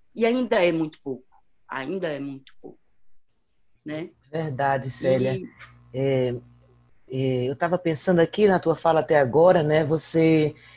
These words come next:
Speaker 2: me, me, o que me pareceu, Célia, é que parece que você, assim,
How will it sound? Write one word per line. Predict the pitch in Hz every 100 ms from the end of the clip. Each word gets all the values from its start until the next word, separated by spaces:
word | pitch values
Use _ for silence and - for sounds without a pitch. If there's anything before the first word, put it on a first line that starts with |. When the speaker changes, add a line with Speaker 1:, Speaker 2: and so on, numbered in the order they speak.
| - _
Speaker 2:
me, | 180 - 214
me, | 240
o |
que | - 285
me |
pareceu, | 311 294 285 262 - 202 233
Célia, | - 208 190
é |
que | 190
parece | 208 208 220 214
que | 254
você, | 233 233 226
assim, | 226 226 220 196 160